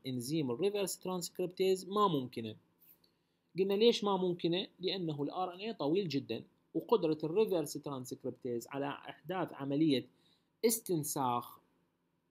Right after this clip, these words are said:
لل آر إن إيه وتحويله إلى ال دي إن إيه، زين، غير ممكنة، لأنه الريفرس transcriptase قدرته بضع مئات،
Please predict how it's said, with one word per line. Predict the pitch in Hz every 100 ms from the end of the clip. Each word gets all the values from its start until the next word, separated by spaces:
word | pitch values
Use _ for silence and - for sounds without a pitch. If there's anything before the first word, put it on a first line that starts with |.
| _ _ 131
لل | 139 226
آر | - 180 160 139
إن |
إيه | 120 131
وتحويله | 127 - - 143 151
إلى | 220
ال | 175
دي | 196 196
إن |
إيه، | 190 208 254 - _ _ _ _ _ _ _ -
زين، | 135 180 185
غير | 156 240 233
ممكنة، | 175 143 135 135
لأنه | 143 135 156 143
الريفرس | 190 208 185 -
transcriptase | 185 202 - 147 - 135 -
قدرته | 202 226 226 277
بضع | 277 262 208 -
مئات، | 135 - 117 -